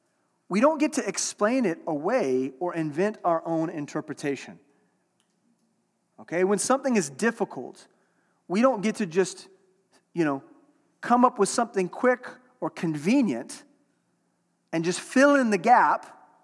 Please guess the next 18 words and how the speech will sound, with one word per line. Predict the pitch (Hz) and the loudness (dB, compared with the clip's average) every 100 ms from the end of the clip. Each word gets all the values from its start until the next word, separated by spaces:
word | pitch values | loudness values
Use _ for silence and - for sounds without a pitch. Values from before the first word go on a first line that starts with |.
| _ _ _ | _ _ _
and | 190 185 | 0 4
move | 214 196 | 4 6
along, | 220 285 160 - - - _ _ _ | 6 4 2 -2 -18 -20 _ _ _
because | 190 208 | -2 0
that's | 220 | 0
a | 269 | 0
dangerous | 160 156 175 180 196 - | 0 0 2 2 0 -2
thing | 147 147 | -8 -8
to | 151 208 | -8 -2
do. | 330 123 117 - _ _ _ _ | -2 -2 -8 -16 _ _ _ _
Second | - 214 196 196 | 0 2 2 -2
Peter | 220 190 | 0 0
chapter | - 180 180 | 4 2 2
one, | 170 170 165 | 0 0 0
verse | 160 156 | -2 -6
twenty | - 262 269 180 | -6 -2 0 0
says | - 170 | -2 -2
this, | 202 247 123 - | 0 -2 -2 -10